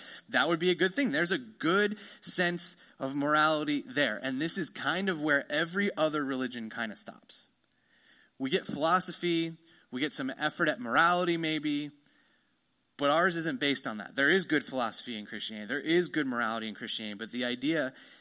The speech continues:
that sets it apart is that is on the factual resurrection of Jesus. And what Luke is trying to help us understand through the book of Luke and then through the book of Acts is that this is a real thing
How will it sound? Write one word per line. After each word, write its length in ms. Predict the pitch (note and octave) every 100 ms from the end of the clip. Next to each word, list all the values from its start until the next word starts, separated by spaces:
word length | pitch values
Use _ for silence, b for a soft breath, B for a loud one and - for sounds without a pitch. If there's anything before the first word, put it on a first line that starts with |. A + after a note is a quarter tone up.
| B
that 140 | C3+ A2 -
sets 320 | - D#3 -
it 80 | D3+
apart 440 | - C3+ A#2+ A#2
is 140 | A2+ G#2+
that 180 | A#2+ G#2+
is 160 | A2+ -
on 240 | C#3+ D3
the 60 | C3
factual 600 | - - C#3 C#3 - D3
resurrection 580 | C3+ A#2+ A#2 A#2 - A2+
of 80 | G2
Jesus. 480 | A2 G#2 G2 - - C3
And 240 | A#2+ A#2+
what 240 | B2+ D#3+
Luke 260 | C#3+ C#3 C3+
is 100 | B2
trying 280 | - C#3 C#3
to 60 |
help 280 | G#2+ D3+ -
us 140 | E3 D3+
understand 480 | C#3+ - A2 G#2
through 220 | - D3 F3
the 100 | D#3+
book 180 | A#2+
of 140 | A#2 A2+
Luke 180 | A2+ A2
and 180 | G#2+
then 140 | B2 D#3
through 160 | D3+
the 60 | C#3+
book 180 | C3 A#2+
of 100 | G#2
Acts 280 | F#2 - - B B -
is 180 | A2+ A#2
that 180 | A2+
this 220 | A#2+ D3+ D#3
is 140 | C3
a 80 | A#2+
real 340 | A#2 C3+ D3+
thing 340 | D3 B2+ A2